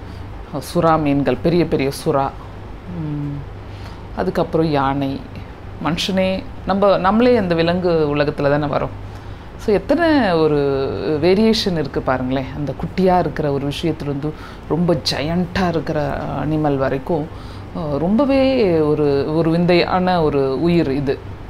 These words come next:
அதுலேயும் இது தானே தன் உணவை ச-, தயாரிக்கல, மற்றதை அடிச்சு சாப்பிடுது. ஒண்ணு நாம பிளான்ட்ஸை எடுத்து சாப்பிட்றோம், இல்ல மற்ற அனிமல்களை அடிச்சு சாப்பிட்றோம். So,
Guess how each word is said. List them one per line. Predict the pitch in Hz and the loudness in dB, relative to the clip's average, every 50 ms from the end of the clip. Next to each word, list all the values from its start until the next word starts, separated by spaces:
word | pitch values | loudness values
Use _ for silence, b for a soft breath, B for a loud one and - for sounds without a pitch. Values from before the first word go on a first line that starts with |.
| - - - - - - - - - - - - - - - - - - | -14 -14 -16 -16 -16 -16 -16 -14 -14 -16 -16 -16 -16 -16 -14 -14 -4 -2
அதுலேயும் | 170 180 175 214 247 285 240 175 180 226 - B B B B B B B B B - | 0 2 4 4 4 4 4 4 2 0 -4 B B B B B B B B B -6
இது | 202 185 226 233 | -2 0 0 2
தானே | - 220 214 233 240 247 254 | 4 4 6 6 6 4 4
தன் | 254 254 202 | 4 4 2
உணவை | 180 175 180 185 190 185 - - - - - - | 4 4 4 4 4 2 0 -4 -10 -10 -6 -2
ச-, | - 131 139 135 135 131 127 - - - - - | 0 2 2 2 2 2 0 -2 -4 -8 -4 0
தயாரிக்கல, | - 170 160 170 165 170 165 - 147 143 143 - 277 415 - - - - - - - - - - - - - | 4 6 6 6 6 4 2 0 0 0 2 2 0 0 -4 -8 -12 -14 -12 -12 -12 -14 -14 -14 -8 -2 0
மற்றதை | 190 185 190 196 170 170 160 165 | 2 2 2 2 4 4 4 4
அடிச்சு | 170 - - - - | 2 0 -2 0 2
சாப்பிடுது. | 170 131 - - 131 123 101 - - B B B B - | 2 2 2 0 -4 -6 -6 -8 -10 B B B B -2
ஒண்ணு | 156 160 175 175 190 202 214 | -2 0 2 2 2 2 2
நாம | 208 196 196 196 190 190 196 202 208 B B B B B B - | 4 4 4 4 4 2 2 0 0 B B B B B B 2
பிளான்ட்ஸை | 196 185 196 220 220 - | 4 4 6 4 4 4
எடுத்து | 226 185 180 175 185 180 196 190 - | 4 6 6 4 4 2 0 0 2
சாப்பிட்றோம், | 196 165 170 170 175 143 113 - 147 175 233 294 - - - | 2 2 2 2 0 -2 -2 -2 -2 -4 -4 -6 -8 -8 -6
இல்ல | - 262 320 359 | -2 2 2 4
மற்ற | 339 302 269 269 294 262 254 | 4 4 4 4 4 4 6
அனிமல்களை | 233 226 240 233 214 190 208 190 | 6 6 4 4 4 6 6 6
அடிச்சு | 170 160 156 - 180 151 - | 6 4 2 0 -4 -4 -4
சாப்பிட்றோம். | 160 135 - - - - - | -4 -4 -4 -4 -6 -8 -8
So, | - - - 208 196 220 | -8 -4 0 0 0 0